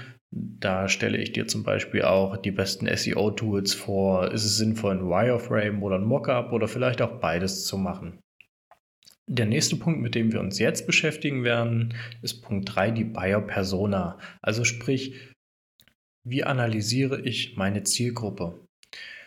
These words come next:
Wenn du eine Buyer-Persona erstellst, sind im Prinzip folgende Charakteristika über die Zielperson wichtig.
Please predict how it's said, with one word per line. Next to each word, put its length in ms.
Wenn 120
du 80
eine 220
Buyer-Persona 880
erstellst, 760
sind 200
im 160
Prinzip 540
folgende 680
Charakteristika 1120
über 240
die 140
Zielperson 680
wichtig. 520